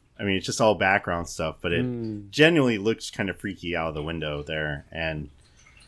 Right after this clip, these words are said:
Speaker 1: uh, the, the red light, you know, they really go all in on the red and the, the beams, and so that, you know, it's contrasted with Shirley kind of coming back in, as an angel, and <laughs>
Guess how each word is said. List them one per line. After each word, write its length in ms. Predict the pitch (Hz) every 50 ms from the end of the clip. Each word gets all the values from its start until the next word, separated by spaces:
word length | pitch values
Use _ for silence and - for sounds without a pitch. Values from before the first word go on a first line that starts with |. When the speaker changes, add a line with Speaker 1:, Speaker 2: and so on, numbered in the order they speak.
| _ _ -
Speaker 1:
uh, 160 | 87 82 85
the, 140 | 82 92 87
the 220 | 87 87 90 95
red 360 | 87 92 107 107 110 107 104
light, 260 | 101 101 98 101 101 101
you 100 | 104 113
know, 60 | 107
they 160 | 95 104 104
really 360 | 98 95 107 104 101 101 95 87
go 380 | 82 107 101 98 95 98 98
all 240 | - 95 98 98 95
in 120 | 95 95
on 140 | 95 92 95
the 80 | 92 87
red 460 | 80 87 92 90 90 92 90 85 80
and 200 | 90 85 85 85
the, 120 | 85 85 82 76
the 100 | 82 85
beams, 460 | 73 92 85 92 92 90 90 80 -
and 200 | 85 82 82 73 - _ _ - - - _
so 120 | - -
that, 200 | 101 95 90 87
you 80 | 85 90
know, 100 | 87 87
it's 140 | 87 - -
contrasted 560 | - 117 104 98 - 107 95 92 87 - 87
with 80 | 82 -
Shirley 360 | - - 110 95 87 90 82
kind 200 | - - 101 87 87
of 80 | 85
coming 260 | - 98 87 85 85 80
back 300 | 85 82 85 85 - -
in, 220 | 90 82 82 80 -
as 220 | 85 82 80 -
an 160 | 87 82 78 - - - -
angel, 600 | 90 95 92 90 78 90 85 80 80 78 - - _ _ - - - - - _ - - -
and 420 | 80 80 80 80 78 76 73 73 73 - - - _ _ _ _ - - - - _ _ - -
<laughs> 260 | - - 120 -